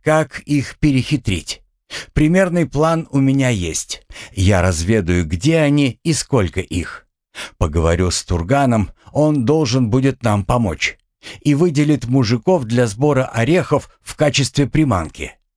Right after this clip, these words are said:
Дикари на эти партии сборщиков орехов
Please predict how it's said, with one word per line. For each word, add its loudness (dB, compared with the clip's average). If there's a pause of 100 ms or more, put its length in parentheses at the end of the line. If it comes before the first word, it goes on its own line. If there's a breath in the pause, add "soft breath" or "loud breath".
(320 loud breath)
Дикари 0
на 2
эти -2
партии -2
сборщиков -2
орехов 0